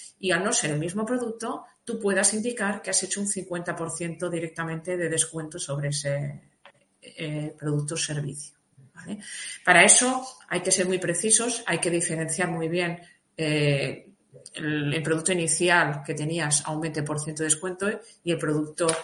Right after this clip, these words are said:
eh, entre comillas, nuevo que quieres ofertar al cincuenta por ciento de salida en Black, Black Friday. Para eso puedes jugar con valores añadidos, incluyendo cuestiones como,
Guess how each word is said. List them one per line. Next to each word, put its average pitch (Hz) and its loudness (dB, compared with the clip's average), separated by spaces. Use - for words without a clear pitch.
eh, 147 6
entre 147 0
comillas, 151 -2
nuevo 185 2
que 190 0
quieres 156 2
ofertar 160 -2
al 175 0
cincuenta 160 -6
por 160 -6
ciento 151 -6
de 170 0
salida 160 0
en 147 -6
Black, 143 -4
Black 156 -4
Friday. - -8
Para 170 8
eso 226 4
puedes 185 2
jugar 165 0
con 156 -6
valores 151 2
añadidos, 185 -2
incluyendo 156 -6
cuestiones 160 0
como, 143 -4